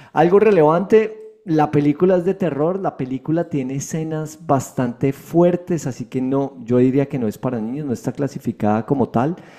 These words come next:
Dura noventa y seis minutos, eh, pero definitivamente yo diría que no es para niños, es para adultos.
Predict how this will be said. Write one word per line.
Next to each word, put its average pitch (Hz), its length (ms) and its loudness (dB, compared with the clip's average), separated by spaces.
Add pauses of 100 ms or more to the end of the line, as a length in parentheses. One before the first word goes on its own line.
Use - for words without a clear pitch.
(240)
Dura 156 200 6
noventa 160 480 2
y 120 80 -4
seis 143 420 -4
minutos, 170 580 -6 (480)
eh, 117 560 0
pero 113 460 2
definitivamente 113 760 -4
yo 135 360 -2
diría 127 400 -4
que 127 140 -10
no 107 480 -2
es 120 320 -2
para 120 260 -2
niños, 107 400 -6
es 104 140 -14
para 120 420 0
adultos. 110 680 -2